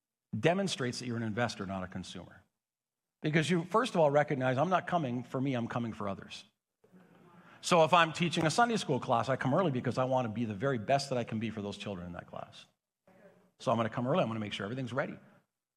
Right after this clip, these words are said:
If the class starts at ten, I don't show up at two minutes to ten. I show up at twenty minutes to, to ten. So that I'm here, and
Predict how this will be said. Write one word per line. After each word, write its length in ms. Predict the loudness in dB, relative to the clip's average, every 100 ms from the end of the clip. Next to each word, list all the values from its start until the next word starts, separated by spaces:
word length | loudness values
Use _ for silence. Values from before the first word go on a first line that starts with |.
| _ _ _ _ -4
If 140 | -2
the 80 | 0
class 280 | 2 2 2
starts 240 | -4 -2
at 140 | -8
ten, 260 | -2 0 0
I 80 | -2
don't 140 | -4
show 120 | -6
up 80 | -8
at 100 | -8
two 120 | -4
minutes 260 | -2 -4 -8
to 60 | -12
ten. 280 | -10 -8
I 100 | -8
show 240 | -6 -4 -4
up 120 | -6
at 200 | -10 -8
twenty 240 | -2 -2
minutes 300 | 0 -6 -10
to, 120 | -18 -20 _ _ _
to 60 | -10
ten. 240 | -10 -12 -16 _ _ _ _ _ _ _ _
So 200 | -2 2
that 80 | 4
I'm 160 | 4
here, 200 | 4 0
and 160 | 0